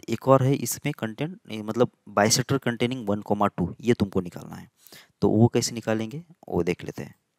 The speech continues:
ठीक है, तो ये होगा तुम्हारा ये प्रॉब्लम। अब तुमको बाइसेक्टर कंटेनिंग वन कॉमा टू निकालना है, तो तुम क्या करोगे, पहले तो इसका बाइसेक्टर के लिए बना लोगे,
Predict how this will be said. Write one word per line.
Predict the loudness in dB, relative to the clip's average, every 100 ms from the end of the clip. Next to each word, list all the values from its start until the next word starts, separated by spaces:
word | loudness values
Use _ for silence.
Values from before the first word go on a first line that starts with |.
| _ _ _ _ -20 _ _ _ _ _ _ _ _ _ _ _ _ _ -18 -16 -14 -6
ठीक | -4 -2
है, |
तो | -2
ये | 0 2 4
होगा | 4 4 0
तुम्हारा | 0 -2 -2 -4 _ -20 _ _ _ -4
ये |
प्रॉब्लम। | 4 6 6 4 _ -20 _
अब | 0
तुमको | 2 6 8
बाइसेक्टर | 8 6 2 0
कंटेनिंग | 0 0 0 -2 2
वन | 2 2
कॉमा | 2 2
टू | 6 6
निकालना | 6 0 -8 -10
है, | -18 -10
तो | -6
तुम | -2 0
क्या | 0
करोगे, | 0 0 0
पहले | -2 -2 0
तो | 0 -2 -8 -20 -4
इसका | 0 2
बाइसेक्टर | 2 4 4 0 -6
के | -6 -4
लिए |
बना | -2 0
लोगे, | 0 0